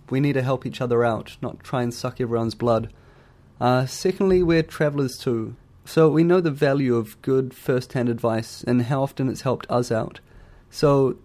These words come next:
the ideas that you send in to us help us, and hopefully what we're putting out in the podcast and the articles on the site are really helping you too.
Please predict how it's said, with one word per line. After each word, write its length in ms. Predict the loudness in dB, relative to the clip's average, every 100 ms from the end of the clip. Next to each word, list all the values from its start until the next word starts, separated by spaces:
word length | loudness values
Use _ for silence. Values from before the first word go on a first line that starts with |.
| -4
the 100 | 2
ideas 460 | 2 2 0 -2 -2
that 300 | -2 -2 -2
you 140 | -2
send 320 | 0 -2 0
in 100 | 0 -2
to 140 | -2
us 220 | -2 -2
help 300 | -2 -2 -2
us, 380 | -2 -2 -4 -6
and 240 | -4 -2
hopefully 380 | -4 -6 -4 -2
what 160 | -2 -2
we're 60 |
putting 320 | -4 -4 -2 0
out 140 | 0
in 80 | -2
the 80 | -2
podcast 760 | -4 -4 -2 -2 -2 -4 -4
and 120 | -2 0
the 100 | 0
articles 440 | -2 -4 -6 -2
on 120 | 0
the 80 | 0
site 440 | 0 -2 -2 -4 -10 -20 -20 -10 -2
are 180 | 0
really 280 | 2 4 4
helping 340 | 2 0 2 2
you 200 | 2 0
too. 300 | 0 -2